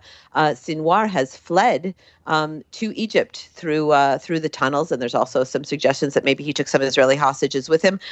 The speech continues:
So the question is, what would happen, uh, without Sinwar? Um, is there a chance that there would be a greater chance for a softening or, uh, or greater surrender, or maybe, uh, a need for a less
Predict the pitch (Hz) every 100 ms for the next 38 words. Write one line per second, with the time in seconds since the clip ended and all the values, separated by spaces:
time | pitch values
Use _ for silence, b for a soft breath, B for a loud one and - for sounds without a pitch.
0 | B - - 196 185 - 180 185 - 202
1 | 220 202 b b - 165 180 - 196 190
2 | 180 208 196 160 165 - 156 147 - 160
3 | 123 170 - _ 180 165 202 220 143 -
4 | - 135 131 - 156 156 156 - 151 -
5 | 156 147 147 151 143 147 B B - 160
6 | 156 156 147 147 160 143 - 156 123 147
7 | 135 135 - 143 139 113 139 135 131 131
8 | 120 143 143 143 131 139 - 135 131 135
9 | 131 135 135 131 131 127 - 160 123 -
10 | - - 156 160 156 - 143 139 B B
11 | - 160 160 139 -